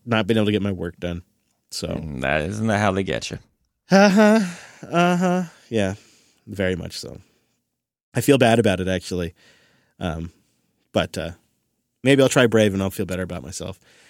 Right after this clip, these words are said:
Speaker 1: We had eleven boosters this week. Thank you, everybody. We stacked two hundred and sixty-two thousand two hundred and forty-five sats.
Speaker 2: This is the way.
Speaker 1: That is the way. Appreciate the support. Uh, please do boost in if you'd like to support the show directly and this individual production,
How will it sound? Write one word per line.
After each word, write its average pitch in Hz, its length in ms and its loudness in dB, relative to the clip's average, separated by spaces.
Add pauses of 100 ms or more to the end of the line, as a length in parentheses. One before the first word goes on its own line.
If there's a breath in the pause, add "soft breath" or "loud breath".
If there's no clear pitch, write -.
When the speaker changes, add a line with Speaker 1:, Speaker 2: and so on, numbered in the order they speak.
(120)
Speaker 1:
We 143 80 4
had 143 80 6
eleven 139 340 4
boosters 135 380 2
this 139 200 0
week. 135 180 0
Thank 127 300 0
you, 123 180 2
everybody. 104 760 -2
We 107 120 -4
stacked 101 380 -4
two 131 100 0
hundred 117 200 2
and 107 120 -2
sixty-two 107 600 -4 (100)
thousand 101 600 -2
two - 100 -4
hundred 104 220 -2
and 92 80 -8
forty-five 92 460 -8
sats. - 420 -4
Speaker 2:
This 82 200 -6
is - 160 -10
the - 100 2
way. 73 280 2 (240)
Speaker 1:
That 117 140 2
is 143 180 4
the 160 120 2
way. 110 300 2
Appreciate - 540 0
the - 80 -8
support. 165 420 2 (840)
Uh, - 220 -14
please 120 240 0
do 131 120 2
boost 123 280 0
in 135 80 2
if 120 160 -2
you'd 120 100 -4
like 107 220 -4
to - 100 -14
support - 320 -4
the 98 80 -10
show 113 160 -2
directly 113 420 -4
and 98 220 -4
this 98 140 -6
individual 101 500 -4
production, 104 500 -6